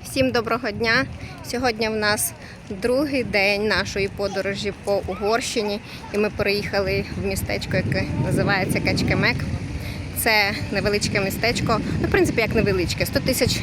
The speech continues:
населення. І ми сьогодні в ньому погуляємо.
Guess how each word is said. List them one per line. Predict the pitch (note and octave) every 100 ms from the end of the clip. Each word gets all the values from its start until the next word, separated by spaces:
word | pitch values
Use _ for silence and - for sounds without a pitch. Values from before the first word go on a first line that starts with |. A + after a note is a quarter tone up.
| - -
населення. | G#3 - B3+ B3 G#3 F#3 F#3 - - - - - - - G3
І |
ми | G3+ G#3+ G#3 A3
сьогодні | G3+ G#3+ G3 G3
в |
ньому | F#3 G3 F#3 -
погуляємо. | G#3 G#3+ G3+ A3+ A#3